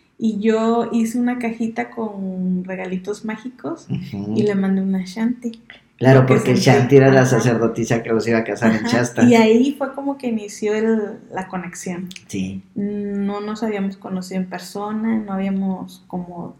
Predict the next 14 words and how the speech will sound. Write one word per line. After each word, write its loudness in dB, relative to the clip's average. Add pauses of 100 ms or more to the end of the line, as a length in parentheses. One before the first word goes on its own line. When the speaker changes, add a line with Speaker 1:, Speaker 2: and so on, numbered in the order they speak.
Speaker 1:
entablado -2
una -6
conversación, -4
ni, -4 (760)
ni -2
WhatsApp, 2
nada. -4
Speaker 2:
Nada. -4 (220)
Speaker 1:
Después 2
los 2
chicos -6
iban 0
a -2
ir, -2